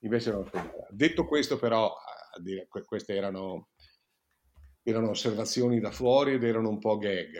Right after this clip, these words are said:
L'Inter comunque una sua identità l'ha trovata, poi non è certamente la migliore possibile, ripeto, mancano i cambi e quindi manca freschezza. Un giorno o l'altro Barella, che secondo me è il miglior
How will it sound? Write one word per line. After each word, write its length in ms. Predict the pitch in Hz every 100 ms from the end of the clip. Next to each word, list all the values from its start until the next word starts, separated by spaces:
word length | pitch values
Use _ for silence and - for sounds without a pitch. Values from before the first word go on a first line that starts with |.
| 82 -
L'Inter 400 | 117 143 156 127
comunque 360 | 113 117 120
una 100 | 113
sua 200 | - 113 101
identità 440 | 95 87 - 104
l'ha 120 | 110
trovata, 680 | 92 76 90 92 - _ - _
poi 220 | 113 107
non 140 | 92 98
è 80 | 107
certamente 520 | 107 - 98 107 107
la 80 | 90
migliore 380 | 92 101 95
possibile, 680 | - 85 - 98 117 135 -
ripeto, 400 | 113 107 131 113
mancano 380 | 101 131 - 113
i 80 | 107
cambi 280 | 120 123 101
e 60 |
quindi 180 | 104 95
manca 300 | 101 104 98
freschezza. 800 | 101 92 - 95 78 - 120 123 _ _ _ _ _ _ _ -
Un 180 | 151 160
giorno 260 | 139 127
o 20 |
l'altro 640 | 117 117 110 - 92 76 _ _ _ _ _
Barella, 680 | - 101 110 113 104 90 82
che 140 | - 92
secondo 300 | 104 101 107
me 180 | 123
è 60 | 123
il 140 | 113 110
miglior 480 | 110 135 131 -